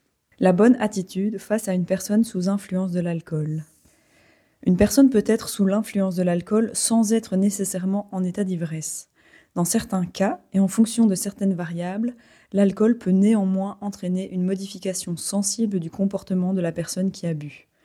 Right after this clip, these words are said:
Celle-ci peut notamment devenir agressive dans ses réactions verbales ou physiques.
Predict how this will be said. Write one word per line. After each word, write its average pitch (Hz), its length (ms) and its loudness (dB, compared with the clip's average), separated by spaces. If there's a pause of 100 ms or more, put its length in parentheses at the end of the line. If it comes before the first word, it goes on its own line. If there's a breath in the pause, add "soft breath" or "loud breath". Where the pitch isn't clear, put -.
(360 soft breath)
Celle-ci 202 540 0
peut 190 140 -4
notamment 190 560 2
devenir 185 480 2
agressive 180 760 -4
dans 180 140 -2
ses 180 160 -4
réactions 185 420 -2
verbales 185 560 0
ou 185 60 -12
physiques. - 640 -8